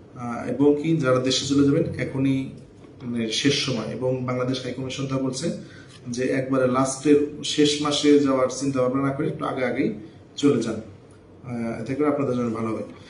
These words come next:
যাই হোক, অনেক সময় আপনাদের সাথে, মানে, কথা বললাম, আহ, মনে কিছু করবেন না। আহ, যদি টি-, এয়ার টিকিট প্রয়োজন হয়, এই নাম্বারে আমাদের সাথে যোগাযোগ করবেন, প্লাস সিক্স জিরো ডাবল ওয়ান টু সেভেন ডাবল জিরো সিক্স সেভেন ডাবল জিরো।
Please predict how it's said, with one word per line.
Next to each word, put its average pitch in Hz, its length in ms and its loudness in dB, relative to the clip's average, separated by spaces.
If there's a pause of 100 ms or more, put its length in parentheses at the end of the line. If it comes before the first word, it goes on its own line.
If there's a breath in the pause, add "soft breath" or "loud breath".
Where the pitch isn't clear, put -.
(180 loud breath)
যাই 139 140 6
হোক, 156 380 0
অনেক 135 200 0
সময় 135 200 -2
আপনাদের 135 260 -2
সাথে, 131 180 -2 (500)
মানে, 123 240 -6
কথা 127 180 -6
বললাম, 139 280 0
আহ, 120 840 -10
মনে 123 200 -4
কিছু 117 220 -8
করবেন 123 260 -2
না। 160 120 -2
আহ, - 1120 -8 (360)
যদি 131 200 2 (220)
টি-, 147 360 0
এয়ার 139 240 4
টিকিট 143 280 0
প্রয়োজন 127 280 6
হয়, 165 180 -4 (180)
এই 131 80 -8
নাম্বারে 120 300 -2
আমাদের 120 200 -2
সাথে - 200 -8
যোগাযোগ 120 400 -2
করবেন, 120 240 -2 (240)
প্লাস 120 380 -6
সিক্স - 420 -4 (260)
জিরো 120 240 0
ডাবল 120 200 0
ওয়ান 147 200 -2
টু 123 120 -8
সেভেন 123 280 -8
ডাবল 123 220 -6
জিরো 147 140 -2
সিক্স - 320 -8
সেভেন 135 200 -4
ডাবল 113 200 -2
জিরো। 110 240 -4